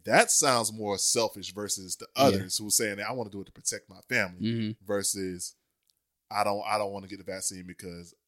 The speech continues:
Speaker 1: I just don't trust these people. I don't trust it.
Speaker 2: Yeah,
Speaker 1: I don't
Speaker 2: yeah.
Speaker 1: trust the actions."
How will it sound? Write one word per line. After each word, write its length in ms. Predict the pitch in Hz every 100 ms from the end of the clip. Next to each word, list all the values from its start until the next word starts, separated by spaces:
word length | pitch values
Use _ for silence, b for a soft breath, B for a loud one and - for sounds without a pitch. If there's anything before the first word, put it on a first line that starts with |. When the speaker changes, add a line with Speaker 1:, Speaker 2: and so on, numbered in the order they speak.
| -
Speaker 1:
I 140 | 104
just 180 | 90 90
don't 160 | 90 85
trust 320 | - 95 -
these 160 | 85
people. 240 | - 90 87
I 80 | 87
don't 160 | 85
trust 300 | - 92 -
it. 80 | 85 _ -
Speaker 2:
Yeah, 200 | 110 98
Speaker 1:
I 20 |
don't 100 | 90
Speaker 2:
yeah. 40 |
Speaker 1:
trust 180 | 101 90
the 80 | 92
actions." 260 | 90 92